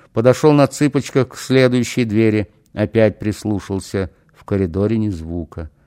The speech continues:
Взялся за ручку двери, но не успел нажать. Дверь неожиданно отворилась. Сталин отпрянул. Перед ним стоял Поскребышев с бумагами в руках. Удивленно смотрел на него. «Машину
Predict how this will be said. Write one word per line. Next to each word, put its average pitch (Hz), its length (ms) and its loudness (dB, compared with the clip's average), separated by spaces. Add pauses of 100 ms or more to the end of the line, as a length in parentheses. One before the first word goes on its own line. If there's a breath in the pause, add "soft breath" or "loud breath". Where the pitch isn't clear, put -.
(260)
Взялся 107 560 0
за 98 160 -2
ручку 90 360 -6
двери, 139 600 -2 (280)
но 151 220 0
не 143 100 2
успел 110 460 -2
нажать. 87 580 -4 (380 soft breath)
Дверь 120 360 4
неожиданно 110 840 2
отворилась. 98 880 -2 (180)
Сталин 110 560 0
отпрянул. 92 640 -4 (240)
Перед 95 260 -6
ним 131 200 2
стоял 98 440 -2
Поскребышев 123 840 -4 (260 soft breath)
с 92 140 -6
бумагами 107 600 2
в 104 80 -2
руках. 95 440 -2 (200)
Удивленно 104 680 0
смотрел 98 500 -4
на 95 80 0
него. 82 380 -4 (760)
«Машину 85 720 -6